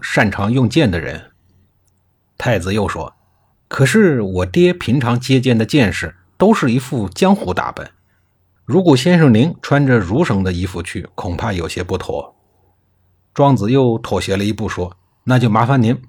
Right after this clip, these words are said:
帮我订一套江湖侠士的衣服吧。”衣服的事情折腾好了以后，庄子和太子一起去见了赵惠文王。赵惠文王听说会剑术的庄子要来见自己，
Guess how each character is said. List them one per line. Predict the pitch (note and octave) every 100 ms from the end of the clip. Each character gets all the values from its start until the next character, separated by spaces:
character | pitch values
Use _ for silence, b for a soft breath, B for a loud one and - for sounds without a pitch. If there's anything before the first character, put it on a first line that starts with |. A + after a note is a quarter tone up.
| -
帮 | A2+
我 | G2+
订 | F2+ D3 B2+
一 | G#2+
套 | B2 G2+ F2+
江 | - B2 B2+
湖 | A#2+ G2
侠 | - - -
士 | C3+
的 | G2+
衣 | F2 F2+
服 | F2 D2+
吧。” | - - _ _ _ _ _ _ _ _ _ _ _
衣 | E3 F#3+
服 | - C3+
的 |
事 | B2+ D#3+
情 | B2+ G#2 -
折 | D3
腾 | C3 B2+
好 | G2+
了 | A#2+
以 | G#2+ F2+
后， | F3+ - _ _ _
庄 | A#2 G#2+ G2
子 | F2
和 | - F#2
太 | - C#3+
子 | F2+ - - _
一 | F3 E3
起 | -
去 | E2+ G#2+
见 | G2 G#2+
了 | F2+
赵 | F2+ -
惠 | G#2 F2
文 | E2+
王。 | F2 D#2+ - _ _ _ _ _ _ _ _ _
赵 | - G3+
惠 | F#3+
文 | E3+ F3
王 | D#3+ F3 -
听 | - F#3
说 | F3+
会 | G3 F#3
剑 | - G#3+
术 | - F#3+
的 | C#3
庄 | G3+ A3+ A#3+
子 | C#3+ D#2+
要 |
来 | - -
见 | - E2+
自 | E2+ F#2
己， | E2+ G1+